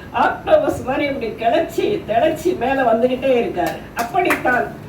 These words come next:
புத்தருடைய சிந்தனையும். ஆசையே துன்பத்திற்கு காரணம்ங்கிறது இருக்குதானே? ஏன் ரெண்டு மணிக்கு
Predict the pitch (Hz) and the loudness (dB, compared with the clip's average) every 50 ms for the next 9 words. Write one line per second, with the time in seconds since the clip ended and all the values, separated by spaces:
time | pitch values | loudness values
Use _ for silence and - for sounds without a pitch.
0 | - - - - - - - 233 240 240 285 302 294 285 262 240 214 214 - 202 | -16 -14 -14 -14 -14 -8 -4 -4 -2 2 4 4 4 4 2 -2 -2 -4 -4 -4
1 | 196 185 196 190 180 180 180 175 165 - - - - - 175 196 240 320 330 311 | -4 -4 -4 -2 -2 -2 -2 -2 -4 -6 -8 -10 -8 -6 -2 0 2 2 2 2
2 | 302 302 294 320 349 370 - 269 269 262 262 269 262 - 277 254 - - 254 240 | 0 -2 0 0 0 0 -2 -4 -4 -2 -2 -4 -4 -2 -4 -4 -2 -2 -4 -4
3 | - 220 220 226 240 240 240 240 240 226 220 208 202 - - 285 294 320 - - | -2 0 0 2 2 0 0 -2 -2 -2 -2 -2 -4 -4 -4 -6 -6 -6 -6 -6
4 | - 311 302 269 254 240 233 233 233 233 - - - - - - - - - - | -4 -2 0 2 2 4 4 4 4 4 2 -2 -4 -10 -14 -16 -16 -16 -16 -16
5 | - - - 214 277 330 381 403 381 311 302 277 302 302 339 349 339 339 339 349 | -16 -12 -6 0 2 2 4 4 4 2 2 2 2 2 4 4 6 6 4 2
6 | 349 349 - 349 349 320 302 285 262 | 0 0 -2 -2 -2 0 0 0 -2